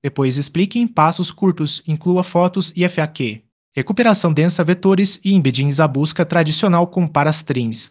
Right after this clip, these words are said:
A recuperação densa usa vetores que capturam o significado. Transforme texto em embeddings e armazene vetores no índice. A consulta vira um vetor e o sistema busca vetores semelhantes, resultando em respostas mais contextuais.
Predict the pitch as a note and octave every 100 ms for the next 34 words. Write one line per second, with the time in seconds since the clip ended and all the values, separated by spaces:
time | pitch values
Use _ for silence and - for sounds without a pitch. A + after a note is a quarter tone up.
0 | - E3 F3+ F#3 F#3+ A3 G3+ F3 D3+ E3
1 | F#3 G3+ F3+ F3+ G3 G3+ G3+ G3 F#3+ -
2 | F3 - F#3 F#3+ G3+ A3 A3 A3 - D#3+
3 | C3 G#2+ B2 - _ _ D#3+ E3+ - F#3
4 | G3 G3 G#3 G3+ G3 G#3+ G3 C#3+ D3 D3+
5 | D3+ D#3 D#3+ D#3+ D3+ D3 E3+ F#3 F3+ E3
6 | D#3 C#3+ B2+ A#2 - - - _ _ _
7 | - - C#3 E3 D#3 E3+ C#3 F3 G3 G#3
8 | F#3 E3 E3 F3+ F#3 G#3 - G#3 G3+ C#3+
9 | D3 - F3 F#3+ F3+ F#3 F#3 G#3+ A3+ F3+
10 | F3+ F3+ C#3 - D#3+ D#3+ - G3+ G3 E3
11 | E3 - D#3+ D#3+ F3 D3+ E3+ G#3+ - A3
12 | G3 - F3 C3 G#2 G#2+ - -